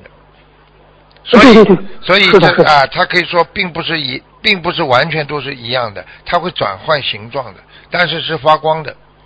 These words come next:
Speaker 2: 是的，等过一会就消失了，就看不到了，师父。
Speaker 1: 哎，我就告诉你，这个全部是菩萨给他的加持，有的就是曼陀罗花，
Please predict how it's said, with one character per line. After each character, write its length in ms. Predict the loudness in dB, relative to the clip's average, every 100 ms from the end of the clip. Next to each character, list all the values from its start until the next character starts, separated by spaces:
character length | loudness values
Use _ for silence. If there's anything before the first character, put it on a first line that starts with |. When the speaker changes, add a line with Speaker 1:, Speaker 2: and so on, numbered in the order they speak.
| _ _ -20 _ _ _ _ _ -20 -8 -4 4
Speaker 2:
是 80 | 4
的， 120 | 4 0 -14 _
等 200 | 6 6
过 200 | 6 8
一 120 | 8
会 160 | 8 6
就 120 | 6
消 200 | 8 6 6
失 60 | 6
了， 160 | 6
就 80 | 6
看 240 | 4 4 4
不 80 |
到 220 | 6 8 6
了， 80 |
师 100 | 4
父。 160 | 4 4
Speaker 1:
哎， 160 | 0 -4 -14
我 60 | -14
就 160 | -8 -2
告 220 | 2 2
诉 120 | 0
你， 200 | -10 -14 -16 _
这 100 | -12
个 100 | -8 -6
全 200 | -2 -4
部 120 | -4
是 140 | -8 -8
菩 240 | -10 -12
萨 160 | -4 -4
给 160 | -4
他 140 | -10 -10
的 120 | -10
加 240 | -8 -6 -6
持， 200 | -10 -16 -20 -20 -12
有 200 | -2 0
的 100 | 2 2
就 160 | 0
是 120 | -2
曼 240 | -2 0 0
陀 160 | -4
罗 200 | -4 -4
花， 320 | -4 -4 -6